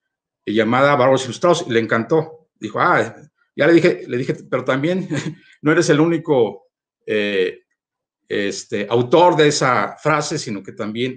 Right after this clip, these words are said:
hay, hay, este, otro filósofo que lo, que la, que la, que la acuñó, ¿no? Como término". Dijo, "No, pues me encanta, m-, mejor aún". Entonces, de ahí el nombre de Bárbaros Ilustrados,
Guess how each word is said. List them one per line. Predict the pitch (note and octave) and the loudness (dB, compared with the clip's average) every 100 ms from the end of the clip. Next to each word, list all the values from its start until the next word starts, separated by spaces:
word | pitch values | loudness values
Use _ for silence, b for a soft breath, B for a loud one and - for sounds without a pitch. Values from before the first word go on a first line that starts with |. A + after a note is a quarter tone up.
| B2 | -6
hay, | A2+ A2+ G2+ - _ _ _ _ _ _ | -6 -4 -8 -14 _ _ _ _ _ _
hay, | G#2+ G#2 | -8 -8
este, | G2+ - - - - - _ _ _ _ _ | -10 -18 -16 -16 -16 -20 _ _ _ _ _
otro | - B2+ D3 B2+ | 0 0 2 0
filósofo | B2+ A#2+ B2+ A#2+ - | 2 2 0 -2 -8
que | - F#2 | -10 -10
lo, | F2 - | -10 -14
que | - | -12
la, | F2+ G2 - _ | -12 -12 -16 _
que | F#2+ | -16
la, | F2 E2 - _ _ _ _ _ _ _ _ | -16 -16 -20 _ _ _ _ _ _ _ _
que | - | -6
la | G#2 | -4
acuñó, | G2 G#2+ A#2 B2 G#2 | -4 -4 -2 0 0
¿no? | C#3+ F3+ | -2 -6
Como | - G2 | -12 -6
término". | A#2+ G#2+ G2 G2+ - _ _ _ | -4 -4 -6 -8 -16 _ _ _
Dijo, | D3+ D#3 | -2 2
"No, | E3+ G#3+ B3 | 4 4 2
pues | B2+ | 2
me | G#2 | 2
encanta, | G2+ G#2+ A2 - - _ _ | 2 0 -2 -8 -20 _ _
m-, | A#2 A#2+ | -12 -10
mejor | A#2+ A2 - B2 B2 | -2 -2 2 2 4
aún". | G2 F#2+ - _ _ _ _ _ _ _ | 0 -4 -10 _ _ _ _ _ _ _
Entonces, | B2 F3 F3+ G#3 G3 | 0 4 4 2 2
de | C3+ | 2
ahí | C3+ F3 G3+ | 4 4 2
el | C#3 | 0
nombre | D3+ D#3+ D#3 | 0 0 2
de | |
Bárbaros | A#2+ B2 C3 C3 | 2 2 0 -2
Ilustrados, | A#2+ A#2 C3+ D3+ D#3 - | -12 -6 0 2 2 -2